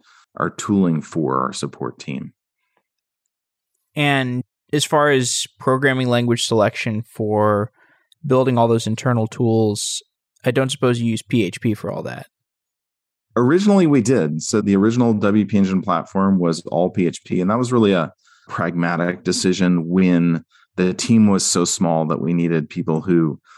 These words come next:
Speaker 1: could write code for WordPress, but also kind of write code for the backend systems and not have to context switch between programming languages. As we have grown and, and matured, we are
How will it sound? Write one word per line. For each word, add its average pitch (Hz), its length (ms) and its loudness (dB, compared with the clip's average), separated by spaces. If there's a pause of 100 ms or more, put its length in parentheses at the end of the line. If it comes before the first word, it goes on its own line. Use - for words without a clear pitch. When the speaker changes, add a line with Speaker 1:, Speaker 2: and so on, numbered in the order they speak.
(120)
Speaker 1:
could 117 220 0
write 104 420 -2
code 110 220 0
for 107 140 0
WordPress, 143 600 0
but 101 120 0
also 87 580 0
kind 80 220 -2
of 80 80 -2
write 78 300 -4
code 82 260 -2
for 87 100 -4
the 85 140 -4
backend 73 460 -6
systems - 640 -14 (640)
and 107 140 2
not 101 200 2
have 98 200 -2
to 101 80 -2
context 95 460 -4
switch 82 240 -2
between 85 340 -2
programming 78 520 -2
languages. - 580 -16 (880)
As 123 340 2
we 131 160 6
have 110 220 2
grown 110 600 4
and, 98 320 4
and 98 160 2
matured, 90 760 0 (500)
we 107 400 4
are 95 420 0